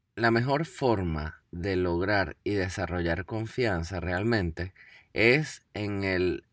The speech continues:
accionando, es en el procediendo, es en ese probar cosas nuevas,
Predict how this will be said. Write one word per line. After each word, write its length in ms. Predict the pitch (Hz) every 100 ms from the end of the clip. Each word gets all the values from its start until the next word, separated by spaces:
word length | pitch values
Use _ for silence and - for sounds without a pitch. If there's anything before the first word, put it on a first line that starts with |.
| -
accionando, 920 | 107 - 107 92 104 120 127 151 -
es 240 | - 101 107
en 220 | 107 113
el 380 | 113 120 139 - _ _ _ _ -
procediendo, 1040 | 110 101 - 90 92 107 120 135 143 - -
es 500 | 85 98 117 - - _
en 200 | 98 90
ese 560 | 92 90 - 117 131 - - - - _ _ _ _ - -
probar 380 | 107 101 101 101
cosas 360 | 113 110 127
nuevas, 800 | 127 135 120 98 92 104 - -